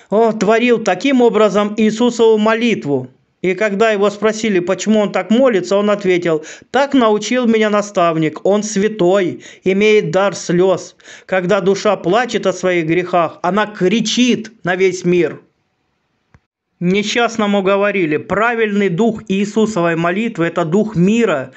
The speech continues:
благостной тишины, сердечного покоя, тихая мирность".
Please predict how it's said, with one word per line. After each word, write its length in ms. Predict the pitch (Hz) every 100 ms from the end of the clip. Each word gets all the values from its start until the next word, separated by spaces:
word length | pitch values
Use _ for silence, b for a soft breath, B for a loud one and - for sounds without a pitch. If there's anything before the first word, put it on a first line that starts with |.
| B B -
благостной 760 | 135 180 208 196 185 180 185
тишины, 680 | 175 175 175 175 170 196 185
сердечного 720 | 120 170 156 185 214 - 185
покоя, 560 | 175 180 175 190 180 143
тихая 640 | - - 220 226 208 202
мирность". 720 | 190 196 185 139 - - _